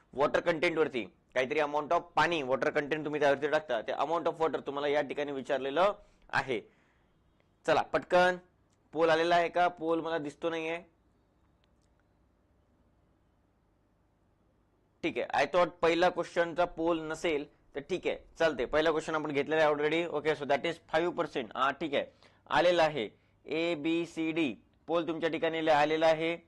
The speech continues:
फक्त ए, बी, सी, डी टाकलेला आहे. ए म्हणजे पाच पर्सेंट, बी म्हणजे चोवीस टक्के, सी म्हणजे झिरो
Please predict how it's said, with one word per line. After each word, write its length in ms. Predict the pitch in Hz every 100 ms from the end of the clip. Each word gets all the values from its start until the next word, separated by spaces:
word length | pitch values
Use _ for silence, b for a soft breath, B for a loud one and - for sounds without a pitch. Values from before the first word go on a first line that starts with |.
| _
फक्त 180 | - 147
ए, 260 | 160 156 165
बी, 140 | 156
सी, 120 | 160
डी 100 | 156
टाकलेला 340 | 160 151 160 160
आहे. 220 | 160 156
ए 40 |
म्हणजे 200 | 160 156
पाच 240 | 139 147 147
पर्सेंट, 340 | 156 160 160
बी 100 | 151
म्हणजे 200 | 160 143
चोवीस 300 | 131 143 156
टक्के, 240 | 156 - 156
सी 160 | -
म्हणजे 200 | 156 143
झिरो 320 | 127 143 160